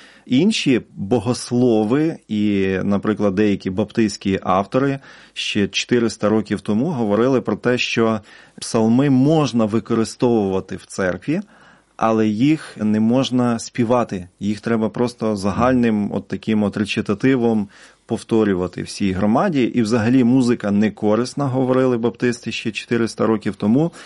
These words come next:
тому що ритм вбиває таку от богобоязливість і особливу церковну атмосферу. І ритм може навіть угашати Святого Духа на святому зібранні.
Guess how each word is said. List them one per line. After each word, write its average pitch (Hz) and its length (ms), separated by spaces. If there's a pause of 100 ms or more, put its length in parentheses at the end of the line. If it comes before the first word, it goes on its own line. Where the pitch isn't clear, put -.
(300)
тому 113 240
що 117 360 (200)
ритм 135 540 (340)
вбиває 117 960
таку 110 420
от 101 320
богобоязливість 117 1500
і 117 100
особливу 113 640
церковну 110 760
атмосферу. 110 680 (480)
І 107 360
ритм 135 540
може 120 380
навіть 120 560 (160)
угашати 123 640
Святого 117 520
Духа 113 380 (220)
на 98 100
святому 104 420
зібранні. 92 440